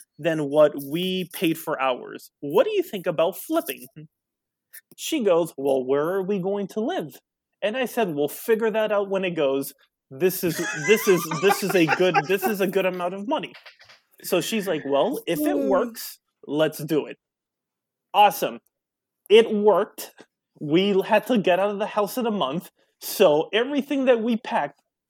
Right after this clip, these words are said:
Speaker 1: and granted, our house is about forty-seven hundred square feet. It was a big house. So we needed a lot of stuff to pack or to sell. And then my sister,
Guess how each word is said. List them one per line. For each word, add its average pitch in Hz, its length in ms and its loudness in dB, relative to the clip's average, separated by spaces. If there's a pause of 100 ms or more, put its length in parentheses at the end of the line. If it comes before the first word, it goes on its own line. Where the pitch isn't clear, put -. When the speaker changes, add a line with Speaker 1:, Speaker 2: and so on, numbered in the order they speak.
(200)
Speaker 1:
and 175 160 0
granted, 170 600 -2 (440)
our 170 300 4
house 147 460 -2 (120)
is 143 180 -2
about 131 380 0 (240)
forty-seven 143 840 -4
hundred 139 360 -8
square 254 240 -4
feet. 359 320 2 (240)
It 208 140 2
was 254 140 -2
a 285 60 0
big 302 220 -2
house. - 420 -4 (300)
So - 180 2
we 302 280 2
needed 247 340 -2
a 196 140 0
lot 240 320 -4
of 254 80 -10
stuff - 320 -4
to 208 100 -4
pack 202 380 -8
or 208 160 2
to 233 160 -6
sell. 139 440 2 (520)
And 175 180 0
then 175 180 2
my 156 220 0
sister, 185 640 -4